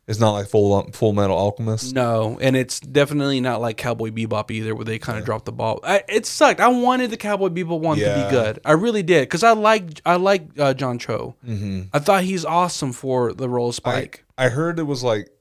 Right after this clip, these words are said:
Speaker 1: people were like, it has some good parts, but, like, it was just like
Speaker 2: They tried too hard.
Speaker 1: Yeah.
Speaker 2: They were trying too hard to make it, like, super stylish and awesome. There's some moments that are really awesome cinematography, but the
Speaker 1: Mm-hmm.
Speaker 2: problem was it just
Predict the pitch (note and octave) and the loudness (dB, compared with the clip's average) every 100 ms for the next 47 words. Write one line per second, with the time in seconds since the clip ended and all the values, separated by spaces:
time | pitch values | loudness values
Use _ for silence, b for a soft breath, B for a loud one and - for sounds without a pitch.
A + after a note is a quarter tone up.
0 | _ _ _ _ _ - C#3 C#3+ B2+ A#2 | _ _ _ _ _ -2 2 6 6 6
1 | A2 G#2 - _ _ _ _ _ - A2+ | 0 0 -14 _ _ _ _ _ -4 -2
2 | C3+ C3+ G#2+ A2 B2+ A#2+ A#2 - _ A#2 | 0 0 0 -2 0 -2 -2 -8 _ -2
3 | F2 F#2+ F#2 - G2+ G2 F#2 - F#2 F2 | 2 2 -2 -4 -4 -4 -4 -4 -4 -6
4 | _ C3 B2+ E3 C3+ B2 A2+ - - - | _ -6 0 2 2 0 -4 -6 -8 -10
5 | G2+ D#2 D2+ - - C3 C3 - C#3+ C3 | -8 -8 -12 -20 -4 -2 -2 0 0 0
6 | - D#3+ C3 C3 B2+ C3+ A2+ A#2 A#2 A#2 | -2 0 2 2 0 -4 -6 -6 -6 -6
7 | A#2+ - C3+ A#2+ A2+ - A2 A#2 A#2+ - | -8 -8 -8 -8 -8 -6 -6 -4 -6 -8
8 | A#2 A#2 C3 D#3+ D#3 B D#3 C#3 - G3+ | -10 -8 -6 -6 -6 B -2 0 2 4
9 | F#3+ G#3+ G3 D3+ D#3+ D3 C3 D#3 E3 D#3+ | 6 4 0 2 2 4 2 2 2 2
10 | C3+ D3+ D3 D3+ C#3+ D3+ C#3 C#3 D3 E3+ | 4 4 2 -4 -2 -4 -4 0 2 2
11 | E3 D3 C3 A#2+ A#2+ F#2+ C#3+ D3+ D3+ D3 | 0 -4 -6 -4 -6 -4 0 0 0 -2
12 | C#3+ - C#3 - - | -2 -4 -10 -8 -10